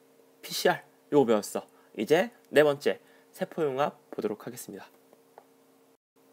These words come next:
자, 세포융합은 뭐 전혀 어려운 게 아닙니다. 이름에서 나온 그대로야. 세포 두 개를 합치는 거야. 이해되겠어? 유전자 재조합이라고 하는 거랑 뭐가 다르냐면 유전자 재조합은 세포가 있고요.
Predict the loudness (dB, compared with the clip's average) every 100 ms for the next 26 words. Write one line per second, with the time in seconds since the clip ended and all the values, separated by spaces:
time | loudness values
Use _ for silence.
0 | _ _ -8 -6 -4 0 0 2 2 2
1 | 2 2 2 0 0 -2 -2 -6 -4 2
2 | 4 6 4 2 2 2 0 6 10 10
3 | 6 -8 _ -20 -20 -10 -6 -2 0 0
4 | -2 0 2 2 -4 -10 -8 -4 -4 -6
5 | -12 -20 _ _ _ _ _ -4 -2 0
6 | -2 -4 -4 -12 -20 -12 0 4 6 6
7 | 6 4 6 8 8 8 8 6 4 4
8 | 6 4 6 4 2 2 0 -2 -8 -20
9 | -10 2 4 4 2 4 6 6 6 4
10 | 4 2 -2 _ _ _ _ _ _ _
11 | _ -4 -2 2 2 4 4 4 2 -4